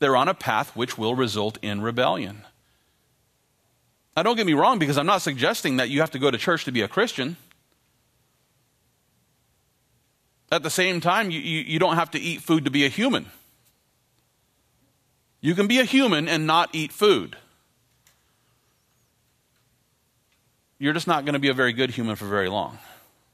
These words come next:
And in similar fashion, the Christian who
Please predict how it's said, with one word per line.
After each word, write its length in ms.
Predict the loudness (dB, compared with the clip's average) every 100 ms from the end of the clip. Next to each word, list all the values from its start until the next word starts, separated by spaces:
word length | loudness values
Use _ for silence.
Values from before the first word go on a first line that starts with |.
| _ _ _ _ _ _ _ _ _ _ _ _ _ _ _ _ _ _ _ _ _ _ _ _ _ _ _ _ _ _
And 120 | -2
in 40 | 0
similar 340 | 0 2 0
fashion, 460 | 2 0 0 -2 -4
the 80 | -2
Christian 600 | 0 0 0 -2 -2 -2
who 360 | -2 -2 -4